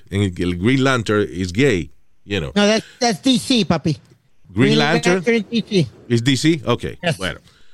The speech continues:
Speaker 1: So, la cuestión del caso es que, eh, l-, los ponen en los comic books, but not in the movies.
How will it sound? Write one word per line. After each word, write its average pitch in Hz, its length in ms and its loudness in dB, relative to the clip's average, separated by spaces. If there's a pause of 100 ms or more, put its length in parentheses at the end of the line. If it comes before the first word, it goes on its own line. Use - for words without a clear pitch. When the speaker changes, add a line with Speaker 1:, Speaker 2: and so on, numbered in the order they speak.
(180)
Speaker 1:
So, 160 280 2
la 143 120 2
cuestión 151 240 0
del 190 120 2
caso 196 260 2
es 185 80 2
que, 170 320 2
eh, 147 400 4 (280)
l-, 139 240 0 (1160)
los 123 160 2
ponen 175 240 2
en 175 60 6
los 156 100 2
comic 151 320 0
books, - 520 -6 (640)
but 117 220 -4
not 139 200 0
in 135 120 0
the 95 80 -2
movies. 95 580 -4